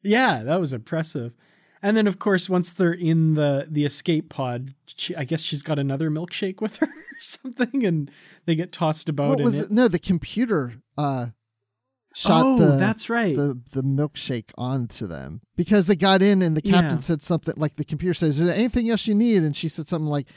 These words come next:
Speaker 2: "Yeah, I need a hard drink," or something like that. And then it starts spewing out milkshake, you know, like, 'cause it's thick and hard enough. For, I don't know. It was just weird stuff like that.
Speaker 1: Yeah. <laughs> It's, it's ridiculous. It's totally ridiculous.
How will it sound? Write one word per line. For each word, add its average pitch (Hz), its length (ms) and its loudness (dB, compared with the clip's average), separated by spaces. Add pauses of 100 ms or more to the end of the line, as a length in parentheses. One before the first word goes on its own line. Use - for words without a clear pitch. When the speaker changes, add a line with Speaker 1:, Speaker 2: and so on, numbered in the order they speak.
(200)
Speaker 2:
"Yeah, 170 200 6
I 175 60 4
need 175 180 4
a 156 80 2
hard 165 320 0
drink," 135 560 -4 (180)
or 127 100 -12
something 160 360 0
like 123 220 -8
that. 110 280 -4 (300)
And 139 100 2
then 160 160 6
it 151 80 0
starts 151 320 -2
spewing 175 560 2
out 147 200 -2 (200)
milkshake, 160 600 0
you 139 140 -6
know, 127 220 -2
like, 123 300 -6 (180)
'cause 131 160 0
it's - 220 -8
thick - 360 -8
and 120 180 -6
hard 139 260 -2
enough. 160 240 -2
For, 156 140 -8
I 208 180 -6
don't 165 200 -18
know. 117 240 -12
It - 80 -8
was 202 200 -8
just - 160 -12 (340)
weird 117 300 -14
stuff - 320 -14
like 226 120 -8
that. 208 120 -4
Speaker 1:
Yeah. 131 360 -2
<laughs> - 40 -20 (720)
It's, 262 280 -2
it's 269 180 -2
ridiculous. 180 760 0
It's 220 180 -4
totally 226 420 -4
ridiculous. 139 760 -8